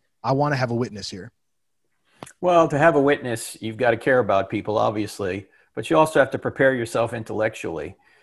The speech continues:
Speaker 2: In addition to the books that, you know, that I've, uh, contributed to,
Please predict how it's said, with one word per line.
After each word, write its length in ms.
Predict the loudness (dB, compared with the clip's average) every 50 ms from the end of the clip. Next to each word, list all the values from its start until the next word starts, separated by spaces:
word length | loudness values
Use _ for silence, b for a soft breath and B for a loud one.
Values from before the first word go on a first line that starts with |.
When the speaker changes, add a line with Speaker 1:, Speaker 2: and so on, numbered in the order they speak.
| _ _ -8
Speaker 2:
In 100 | -6 -4
addition 360 | -2 0 0 0 0 -2 -6
to 100 | -4 -4
the 100 | -6 -4
books 320 | -2 0 0 0 0 -2 -4
that, 320 | -2 0 0 0 -2 -4 _ _ _ _ _ _ _
you 160 | -14 -12 -8 -6
know, 180 | -6 -6 -6
that 180 | -4 -4 -2 0
I've, 440 | 2 4 2 2 0 -2 -10 -16 -20 -20 -18 -14 -12
uh, 60 | -12 -12 -14 -16 -20 -20 -14
contributed 600 | -10 -10 -6 -2 -2 0 0 0 -2 -2 -4 -6 -6
to, 460 | -4 -2 -2 -2 -2 -4 -6 -8